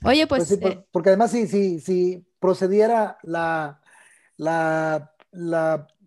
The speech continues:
Speaker 2: apelación del Atlas, la protesta del Atlas, entonces Cruz Azul sería líder general en ese momento,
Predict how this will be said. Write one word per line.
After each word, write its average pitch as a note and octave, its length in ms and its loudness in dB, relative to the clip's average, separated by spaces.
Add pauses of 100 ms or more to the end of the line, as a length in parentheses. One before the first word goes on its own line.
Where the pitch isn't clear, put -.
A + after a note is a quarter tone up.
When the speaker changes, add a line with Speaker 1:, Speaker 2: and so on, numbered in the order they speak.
Speaker 2:
apelación E3+ 680 -2
del G3 120 4
Atlas, G3+ 320 2
la F#3+ 100 2
protesta G3 340 0
del G3 100 4
Atlas, A3 340 2 (260)
entonces G3 480 -4
Cruz F#3+ 260 0
Azul F#3 220 -2
sería A3 220 2
líder A3+ 260 2
general F#3+ 420 0
en G#3 80 -2
ese G3+ 140 -4
momento, G3+ 420 -8